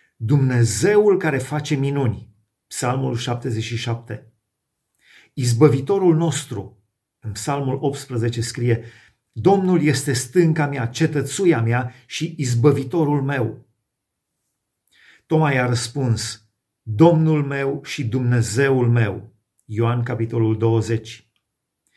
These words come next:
„Cel milostiv.” „Domnul este milostiv și plin de îndurare.”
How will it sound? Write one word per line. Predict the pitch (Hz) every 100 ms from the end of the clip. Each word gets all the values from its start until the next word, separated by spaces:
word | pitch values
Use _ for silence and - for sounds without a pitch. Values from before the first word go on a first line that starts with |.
| _ _ -
„Cel | 170 180
milostiv.” | 175 160 131 - 156 117 92 - _ _ _ _ _ _
„Domnul | 113 151 175 208 220
este | 156 123 -
milostiv | 147 139 127 117 - - 190 175
și | - 123
plin | - 180 208 190
de | 180
îndurare.” | 165 143 143 151 143 117 - -